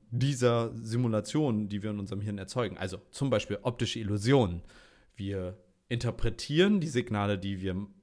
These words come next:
bekommen, die wir verarbeiten, die unsere Realität im Kopf erzeugt. Und wir inter-, äh, interpretieren das falsch. Das sind dann solche kognitiven Sachen, die wir falsch machen. Aber im Endeffekt, und dann sind wir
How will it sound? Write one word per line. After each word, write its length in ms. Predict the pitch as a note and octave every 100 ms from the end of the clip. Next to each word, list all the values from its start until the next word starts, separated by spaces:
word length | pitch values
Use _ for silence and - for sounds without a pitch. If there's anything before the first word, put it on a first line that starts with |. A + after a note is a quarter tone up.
| _ _
bekommen, 440 | - - C3 F3 E3
die 160 | G2
wir 80 | F#2
verarbeiten, 580 | - - G#2+ C#3+ D3+ C#3
die 120 | A2
unsere 480 | A2+ G2+ F#2+ F2 - _ _ _ _
Realität 480 | G2+ F2+ F#2+ A2+ G#2
im 80 |
Kopf 240 | G2+ G#2+ - -
erzeugt. 580 | G2+ - A#2 F3 - - - - _
Und 260 | B2 B2+ - - _
wir 100 | A#2+
inter-, 160 | C3+
äh, 320 | C3+ B2 A#2+
interpretieren 760 | A#2+ A#2+ A#2+ A2+ A#2+ - D3+ D3
das 160 | B2 -
falsch. 480 | - F#2+ F2+ -
Das 180 | - G2+
sind 200 | B2 B2
dann 120 | A#2+ A2
solche 260 | A2+ B2
kognitiven 640 | A#2 - - A2 - F2+ F2
Sachen, 380 | - E2+ F2+ F2+
die 140 | F#2
wir 80 | F2+
falsch 320 | - E2 -
machen. 200 | - F#2+ _ _ _ - - -
Aber 480 | - B2 A#2+ A#2+ - -
im 160 | B2
Endeffekt, 680 | C3+ E3+ F#3 - C#3 - - _ _ _ -
und 80 | A2
dann 120 | A2+
sind 140 | A#2+
wir 200 | B2 A2+